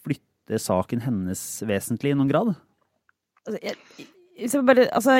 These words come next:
Speaker 2: i, eh, det er parallell til, eh, til, ehm, eh, boken som Hadin Njaya har skrevet, også faktisk i det, for at jeg tror ikke det flytter saken, men det flytter kanskje sympatien. Altså, og det er noe med å, å,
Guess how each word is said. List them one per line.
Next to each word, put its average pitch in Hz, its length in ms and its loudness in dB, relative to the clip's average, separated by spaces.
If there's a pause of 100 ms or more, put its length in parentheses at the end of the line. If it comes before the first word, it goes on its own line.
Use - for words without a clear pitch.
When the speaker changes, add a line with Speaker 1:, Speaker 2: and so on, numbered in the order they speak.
Speaker 2:
i, 240 240 4
eh, 226 640 2
det 208 40 -4
er 269 120 6
parallell 233 480 4
til, 220 280 0
eh, 214 160 2
til, 214 300 0
ehm, 190 720 -2 (260)
eh, 190 340 -2
boken 196 440 -4
som 196 240 -4
Hadin 185 340 -2
Njaya 185 360 0
har 170 100 -4
skrevet, 202 400 -2
også 262 260 -2
faktisk - 360 -6
i 202 100 -6
det, 156 320 0
for - 80 -4
at 233 100 -4
jeg 240 160 2
tror 240 140 -2
ikke - 160 -4
det - 80 -12
flytter 220 260 -4
saken, 196 520 -4 (360)
men 220 120 2
det 247 80 4
flytter - 360 -6
kanskje 196 680 2 (600)
sympatien. 226 840 0 (720)
Altså, 247 220 4
og - 80 4
det 262 80 8
er 269 80 6
noe 240 100 6
med 226 160 6
å, 233 380 4
å, - 160 4